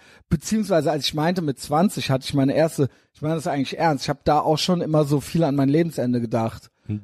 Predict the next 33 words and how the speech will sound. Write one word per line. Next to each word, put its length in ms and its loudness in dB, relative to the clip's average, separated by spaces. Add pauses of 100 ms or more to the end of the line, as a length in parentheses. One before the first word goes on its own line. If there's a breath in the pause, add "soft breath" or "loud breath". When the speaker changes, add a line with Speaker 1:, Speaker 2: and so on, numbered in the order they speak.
Speaker 1:
Und 280 2
so, 480 4
äh, 320 4
so, 220 -4
weil 140 2
ich 100 -2
so 100 0
eine 160 4
Ziellosigkeit 800 -2
hatte 220 -4
und 140 -6
so 100 -8
gedacht 240 -8
hab, 140 -14 (480)
„Scheiße, 320 0
was 100 -6
machst 240 -2
du 60 2
jetzt? 200 -2
Du 40 -10
bist 160 -6
kein 300 0 (100)
Teenager 640 2
mehr, 180 2
du 80 -4
bist 140 -8
jetzt 160 -6
erwachsen 360 -6
und 140 -4
jetzt 220 -8
wird's 160 -12
irgendwie 240 -8
ernst 340 -4